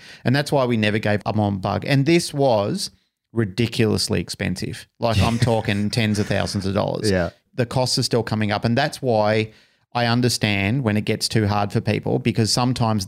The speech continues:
Speaker 1: the commitment is enormous.
Speaker 2: Yeah.
Speaker 1: You know, the commitment is enormous. But for us, she's worth it. We just love it. She's a pain in the ass.
Speaker 2: <laughs>
Speaker 1: Absolute pain in the ass, but we love her to death. Like, she's a s-, hilarious little French bulldog.
Speaker 2: Yeah, yeah.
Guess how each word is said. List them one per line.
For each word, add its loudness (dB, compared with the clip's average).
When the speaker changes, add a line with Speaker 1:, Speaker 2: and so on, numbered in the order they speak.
Speaker 1:
the 0
commitment 2
is 0
enormous. -2
Speaker 2:
Yeah. 2
Speaker 1:
You 0
know, 2
the 0
commitment 0
is 0
enormous. 0
But -2
for 2
us, -2
she's 2
worth 0
it. 0
We 2
just -2
love 0
it. -4
She's 2
a -2
pain 2
in 0
the -2
ass. -2
Speaker 2:
<laughs> -2
Speaker 1:
Absolute 2
pain 2
in -2
the 0
ass, 0
but 2
we 4
love 4
her -2
to -2
death. -2
Like, 0
she's 2
a 2
s-, -2
hilarious 0
little 0
French -2
bulldog. -2
Speaker 2:
Yeah, 0
yeah. -2